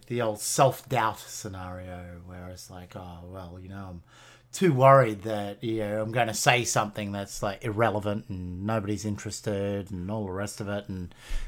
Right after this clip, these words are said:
so that's just stopping me from acting. So ultimately thought I needed to really take a bit of my own advice and get back to the idea of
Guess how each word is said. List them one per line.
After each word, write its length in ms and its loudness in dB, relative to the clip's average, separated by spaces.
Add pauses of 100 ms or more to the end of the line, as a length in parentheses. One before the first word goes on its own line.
so 160 -4
that's 180 0
just 180 -4
stopping 360 -6
me 80 -6
from 240 -10
acting. 580 -8 (800)
So 840 2
ultimately 500 4
thought 300 0
I 80 4
needed 260 0
to 80 -6
really 280 -2
take 200 -4
a 60 -4
bit 140 -2
of 100 -6
my 260 0
own 120 0
advice 680 6
and 300 2
get 220 -2
back 240 2
to 100 -10
the 140 -2
idea 480 0
of 580 -2